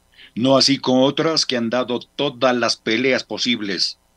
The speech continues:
aunque en los medios oficialistas y corporativos no tengan espacio. El asesinato de María Belén Bernal,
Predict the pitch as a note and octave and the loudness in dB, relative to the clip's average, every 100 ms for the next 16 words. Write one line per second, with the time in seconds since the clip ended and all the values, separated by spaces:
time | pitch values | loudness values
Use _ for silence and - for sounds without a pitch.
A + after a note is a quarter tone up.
0 | _ - E2+ F2 F#2 F2+ F2+ G#2+ B2 G#2+ | _ -16 -12 -8 -4 -4 -2 0 2 2
1 | F#2 F2 G2+ - A2+ A2 A#2+ - C#3+ A#2+ | -2 -4 -2 0 0 -2 -2 -4 -4 0
2 | - - _ - - A#2+ G2 A2+ G#2+ B2+ | 0 -2 _ -14 -6 -6 -2 -4 -2 -2
3 | A2+ A2+ - _ - E2 - G2 F#2+ G2+ | -2 -4 -8 _ -14 -10 -6 -4 -2 -4
4 | G#2+ D#3 C#3 - - _ _ _ _ _ | -2 0 0 -2 -6 _ _ _ _ _
5 | _ _ _ _ _ _ _ _ _ _ | _ _ _ _ _ _ _ _ _ _
6 | _ _ _ _ _ _ _ _ _ _ | _ _ _ _ _ _ _ _ _ _
7 | _ _ _ _ _ _ _ A#2 C#3 C#3+ | _ _ _ _ _ _ _ 0 0 2
8 | C3 A#2+ - G2+ A2 A#2 - G2 - E2+ | 0 0 0 0 -2 -4 -6 -10 -12 -6
9 | G2 F#2+ G2 A2+ G#2 G2 G#2 F#2+ F2 F#2+ | -2 0 0 0 0 0 -2 -2 -2 -2
10 | G2 F2+ | -2 -4